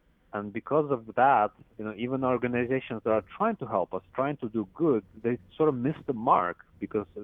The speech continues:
they don't always get the information right. They, they use tactics that are kinda short-lived, and even though many of these are well-funded organizations, but they're sort of also preaching to,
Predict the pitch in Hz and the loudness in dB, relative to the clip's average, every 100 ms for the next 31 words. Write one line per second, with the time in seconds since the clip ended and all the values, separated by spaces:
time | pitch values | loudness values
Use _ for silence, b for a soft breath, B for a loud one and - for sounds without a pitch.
0 | 113 127 156 151 135 131 117 113 - 98 | -2 0 0 0 2 2 2 -2 0 -4
1 | 92 95 95 123 - 151 143 156 - _ | -4 -10 -8 -8 -10 -10 -6 -6 -8 _
2 | - 110 117 113 113 117 147 - - 123 | -2 -2 -2 -2 -2 0 -4 -4 -2 0
3 | 120 - 113 - 101 98 98 _ - 120 | 0 -2 -6 -2 2 2 2 _ -8 -6
4 | 107 - 113 104 90 87 104 131 160 185 | -6 0 0 0 -6 0 2 4 2 -4
5 | - _ _ _ 123 104 104 101 104 _ | -18 _ _ _ -8 -6 -6 -8 -12 _
6 | _ _ - 117 127 131 127 113 110 127 | _ _ -4 -2 2 4 4 2 -2 -2
7 | 127 113 104 101 95 92 90 92 104 123 | -2 -2 0 2 2 2 -2 0 2 2
8 | - 98 127 127 117 110 104 101 95 139 | 2 -2 -2 -4 -2 -2 -2 -4 -4 -4
9 | - 117 - 98 - - - - 98 107 | -6 -12 -4 -4 -4 -20 -20 -18 -6 -6
10 | 113 143 139 123 - 123 - - - 131 | -4 0 0 0 0 -2 -2 -14 -4 -2
11 | 135 - 123 110 117 107 | -2 -6 -8 -6 -4 -4